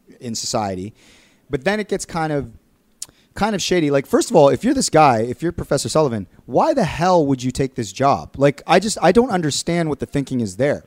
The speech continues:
Like, this is the most, like, I'm not gonna say polarizing case. This is the most, like, sort of, like, he's, like, people view Harvey Weinstein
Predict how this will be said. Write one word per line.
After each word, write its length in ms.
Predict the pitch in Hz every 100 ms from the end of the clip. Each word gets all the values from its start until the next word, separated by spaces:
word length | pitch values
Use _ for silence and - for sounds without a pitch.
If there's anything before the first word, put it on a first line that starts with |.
| 120
Like, 180 | 127 - -
this 140 | - -
is 120 | 220
the 80 | 208
most, 320 | 180 165 -
like, 260 | 147 135 - _
I'm 60 | 247
not 80 | 339
gonna 80 | 240
say 120 | 165
polarizing 640 | - 202 254 139 110 107
case. 280 | 110 101 - -
This 140 | 233
is 20 |
the 80 | 277
most, 240 | 277 220 202
like, 120 | 160
sort 180 | 175 156
of, 80 |
like, 260 | 143 127 - _ _ _ _ _ _ _ _ _ - -
he's, 360 | 254 254 - -
like, 260 | 190 185
people 280 | - 262 285
view 460 | 151 170 185 175 -
Harvey 240 | 143 151
Weinstein 480 | 123 139 160 - 120